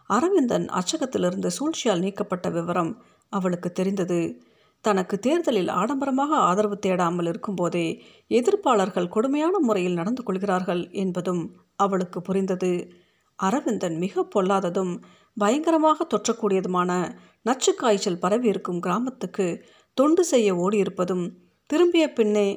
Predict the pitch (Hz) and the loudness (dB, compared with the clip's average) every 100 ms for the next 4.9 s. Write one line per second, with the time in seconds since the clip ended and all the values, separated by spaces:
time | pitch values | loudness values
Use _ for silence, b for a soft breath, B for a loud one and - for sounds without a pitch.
0 | - 208 190 185 185 185 190 190 196 190 | -4 -4 -2 -4 -6 -4 -2 -2 0 0
1 | 180 180 180 b b b b - 180 254 | 0 -4 -14 b b b b -6 -4 -4
2 | 294 208 - 185 180 180 240 196 185 175 | -2 -2 -2 -2 -2 -2 -4 -4 -4 -4
3 | 180 196 170 - b b b - 226 311 | -4 -4 -4 -8 b b b 2 2 4
4 | 320 294 294 320 214 190 190 202 | 2 2 0 0 2 2 0 -2